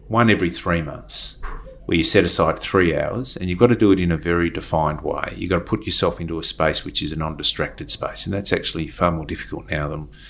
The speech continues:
perhaps it's ever been in the, the attention economy that we, we live in. And you ask yourself three questions. And the three questions are, "What does the role expect of me?" And your role as a leader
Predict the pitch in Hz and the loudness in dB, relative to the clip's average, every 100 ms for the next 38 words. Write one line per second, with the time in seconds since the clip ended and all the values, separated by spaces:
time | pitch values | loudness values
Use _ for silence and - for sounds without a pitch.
0 | - 92 85 - - 85 76 73 87 92 | -4 0 0 0 0 0 0 -4 -4 -6
1 | - 85 80 78 76 - 92 85 78 - | -8 -6 -4 -4 -8 -10 -6 -4 -2 -2
2 | 80 78 78 - 85 78 78 80 76 - | -2 -4 -8 -4 -4 -2 -6 -8 -10 -14
3 | - - 82 82 92 87 - - - - | -18 -6 -2 0 0 -4 -14 -18 -20 -20
4 | - - - - - 90 92 92 - 85 | -18 -18 -18 -20 -8 -2 2 2 2 -2
5 | - - - 107 - 78 - - - - | -6 -6 0 0 0 -4 -4 -6 -8 -6
6 | - - - - - - - - - 85 | -6 -8 -18 -20 -20 -18 -20 -10 -4 2
7 | 113 120 104 85 85 80 80 87 104 120 | 4 4 4 0 -2 -2 0 2 2 4
8 | - 87 82 82 - - - 80 - 76 | 4 4 2 2 -2 -4 -6 -8 -6 -4
9 | 82 135 - - - - - - - - | -2 -4 -8 -16 -20 -20 -20 -20 -8 0
10 | 85 82 80 - 92 90 107 117 92 82 | 2 2 -4 -4 0 4 4 4 0 -2
11 | 85 80 73 - | -4 -2 -4 -6